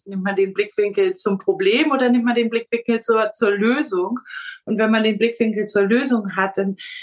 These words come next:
dann finde ich, ist auch ein Problem nicht, wie, schmälert nicht das Problem, aber ich finde, man fühlt sich handlungsfähig-, fähiger, äh, und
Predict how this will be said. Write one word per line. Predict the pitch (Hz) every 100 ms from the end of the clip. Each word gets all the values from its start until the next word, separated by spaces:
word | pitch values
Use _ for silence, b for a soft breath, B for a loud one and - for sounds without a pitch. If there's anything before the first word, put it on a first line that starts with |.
| B
dann | 214 214 220 -
finde | 196 240 247
ich, | - 240 - 190 -
ist | - -
auch | - -
ein | 202 214
Problem | - 190 214 233 247 240 _ _ _ _ _ - - -
nicht, | 226 220 -
wie, | 220 - 190
schmälert | 175 - 233 359 311 202
nicht | 185
das | 196 190
Problem, | - 185 202 302 226 170 - -
aber | 175 147
ich | 214 -
finde, | 254 269
man | 247 247
fühlt | - 254
sich | 254 247 -
handlungsfähig-, | 277 330 262 240 - 196 190 202 - _ -
fähiger, | - 220 208 190 190 185
äh, | - 196 190
und | 170 220